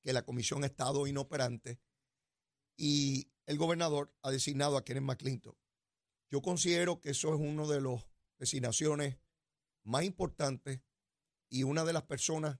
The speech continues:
con mayor capacidad para ocupar esa posición. Kenneth McClintock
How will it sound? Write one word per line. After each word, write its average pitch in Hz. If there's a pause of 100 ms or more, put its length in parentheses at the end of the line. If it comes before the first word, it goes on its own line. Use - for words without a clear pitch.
(140)
con 127
mayor 131
capacidad 135 (760)
para 123
ocupar 131
esa 127
posición. 110 (840)
Kenneth 160
McClintock 180